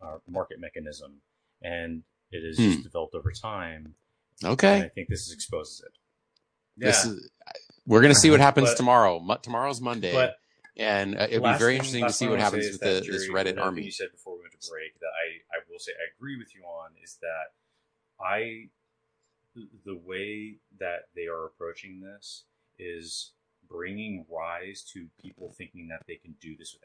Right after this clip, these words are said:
Speaker 1: everything, single stock that's out there. And it doesn't
Speaker 3: Mm-hmm.
Speaker 1: work that way. There was a perfect storm that took place, and that perfect storm could possibly take place, but now there's guardrails up, like, with other stocks out there.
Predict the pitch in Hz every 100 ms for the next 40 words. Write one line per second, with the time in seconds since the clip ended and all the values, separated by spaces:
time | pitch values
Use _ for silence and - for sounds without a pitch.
0 | 80 90 80 - 82 82 - 82 - -
1 | 71 - _ - _ _ _ _ _ _
2 | _ _ _ 101 78 _ - 113 101 95
3 | 92 78 _ 73 - 73 71 - 87 95
4 | 92 87 _ 85 107 - - 117 104 90
5 | 80 80 _ _ _ _ _ _ _ _
6 | 92 82 80 80 _ _ - 98 - _
7 | 117 95 87 85 - _ 92 82 82 -
8 | 82 82 - 90 85 80 80 _ _ _
9 | _ _ - 98 - 131 - 139 123 107
10 | - 113 101 - 90 101 - 90 87 87
11 | 101 110 - 143 151 120 107 92 82 107
12 | _ _ 92 85 _ _ 95 92 - 85
13 | 95 113 - - 78 - - 73 _ _